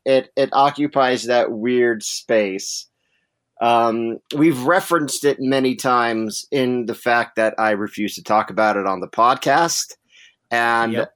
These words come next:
Speaker 1: um, I'm finally relenting, and we're gonna do it. We're, maybe not a deep dive, but I'm gonna tell the story about what happened.
Speaker 2: Yeah, and it, it will be interesting. Um,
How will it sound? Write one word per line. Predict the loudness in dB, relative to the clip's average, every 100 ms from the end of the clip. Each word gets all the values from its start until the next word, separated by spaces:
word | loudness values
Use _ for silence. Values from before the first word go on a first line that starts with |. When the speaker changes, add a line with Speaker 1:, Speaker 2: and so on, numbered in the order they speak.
| -2
Speaker 1:
um, | 0 2 0 -4 -10 -14 _ _ -2
I'm | 0 0 -4 -12
finally | -2 0 2 0 2 4 2 -2 -10 _ _ _ -18
relenting, | -6 -2 0 -2 -2 -2 -2 -2
and | -4 -2 -4 -6 -10
we're | -4 -2 -2
gonna | -2 -2
do | -6 -6 -4
it. | -6 -8 -8
We're, | -8 -8 _ -20 _
maybe | 0 4
not | 4 2
a | 0 -2
deep | -4 -2
dive, | 2 4 2 0
but | 0
I'm | 0 0
gonna | 2 0
tell | 2 2
the | 2
story | -2 2 4 4 2
about | 0 2 2 0
what | -4 0 0 0
happened. | -6 -6 -10 -20 _ _ _ _ _ _ _ _ -2
Speaker 2:
Yeah, | 2 2 0
and | -2 0 0
it, | -2
it | -4
will | 0 0
be | 2 0
interesting. | -2 -4 -2 -4 -4 -6 -4 -6 -8 -12
Um, | -8 -6 -6 -8